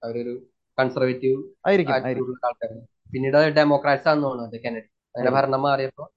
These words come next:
Speaker 1: ഇദ്ദേഹത്തിന് അവാർഡ് കൊടുക്കാൻ തീരുമാനിക്കുന്നു. അതിനുശേഷം അവാർഡ് കൊടുക്കാൻ തീരുമാനിച്ച് അവാർഡ് ചെയ്യുന്നതിന് മുമ്പ് എനിക്ക് തോന്നുന്നു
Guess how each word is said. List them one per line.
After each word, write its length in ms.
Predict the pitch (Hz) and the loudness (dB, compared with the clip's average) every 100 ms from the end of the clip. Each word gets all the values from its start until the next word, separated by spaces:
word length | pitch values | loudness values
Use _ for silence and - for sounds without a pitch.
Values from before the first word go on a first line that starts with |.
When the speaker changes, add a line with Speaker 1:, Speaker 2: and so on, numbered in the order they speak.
| _ 165 | _ 0
Speaker 1:
ഇദ്ദേഹത്തിന് 300 | 151 151 151 | 2 4 4
അവാർഡ് 220 | 143 143 | 4 2
കൊടുക്കാൻ 320 | 139 135 135 | 0 -2 -4
തീരുമാനിക്കുന്നു. 520 | 139 135 135 131 131 - _ 135 | -4 -4 -6 -8 -12 -16 _ -4
അതിനുശേഷം 500 | 131 135 131 147 - _ _ _ | 2 0 0 -6 -8 _ _ _
അവാർഡ് 300 | 135 139 135 | 2 4 4
കൊടുക്കാൻ 260 | 151 151 147 | 0 -2 -4
തീരുമാനിച്ച് 460 | 156 147 139 143 170 - | -2 -4 -4 -8 -16 -4
അവാർഡ് 260 | 135 139 139 | 2 2 2
ചെയ്യുന്നതിന് 300 | 160 156 160 | 0 -2 -2
മുമ്പ് 240 | 165 156 | -4 -4
എനിക്ക് 160 | 165 156 | -4 -4
തോന്നുന്നു 340 | 151 147 147 | -4 -6 -10